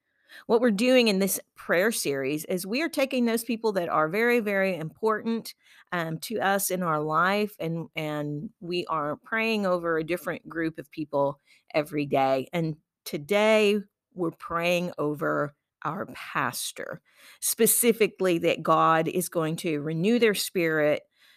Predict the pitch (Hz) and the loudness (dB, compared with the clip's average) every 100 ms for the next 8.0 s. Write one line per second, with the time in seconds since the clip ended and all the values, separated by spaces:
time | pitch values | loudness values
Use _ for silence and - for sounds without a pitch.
0 | _ - 214 185 180 180 175 170 180 190 | _ 0 6 8 8 8 6 2 0 0
1 | 180 196 196 214 175 165 156 165 - _ | 2 0 -4 -6 -4 -4 -4 -8 -10 _
2 | _ _ - 240 220 226 214 226 214 214 | _ _ -8 -2 2 2 0 -2 -2 -4
3 | - - 165 175 170 165 170 - 170 165 | -8 -16 -6 -4 -2 0 -2 -2 -6 -6
4 | - 180 175 185 196 208 202 190 156 143 | -6 -8 -4 -2 -2 -2 -4 -4 -2 0
5 | 139 143 190 175 156 156 151 147 151 151 | 0 -4 -4 -4 -4 0 0 0 0 -2
6 | 147 - - 180 170 160 - _ _ 175 | -2 -4 -8 -2 0 -2 -4 _ _ -6
7 | 170 151 156 - 123 131 - 82 85 | -2 -2 -4 -10 -10 -10 -8 -8 -8